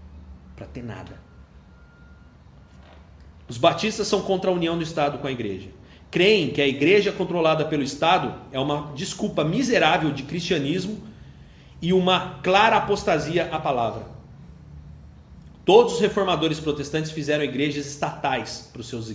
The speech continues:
seguidores. Todos. Os batistas creem fortemente na responsabilidade individual a Deus, porque as Escrituras ensinam claramente que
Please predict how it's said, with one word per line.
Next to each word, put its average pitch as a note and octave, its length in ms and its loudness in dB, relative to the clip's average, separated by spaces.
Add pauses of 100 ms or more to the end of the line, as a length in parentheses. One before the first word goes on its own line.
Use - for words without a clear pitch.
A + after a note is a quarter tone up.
(120)
seguidores. G2 640 -14 (960)
Todos. C#3 680 2 (1500)
Os B2+ 100 -4
batistas E3+ 560 2
creem G3 200 2
fortemente F#3+ 600 2
na F3 80 0
responsabilidade F3 1300 2
individual G3+ 1000 2
a C3 80 4
Deus, A2+ 600 -4 (200)
porque C#3 220 0
as E3 120 0
Escrituras E3+ 400 -2
ensinam F3 300 0
claramente D#3+ 540 0
que A#2 340 -4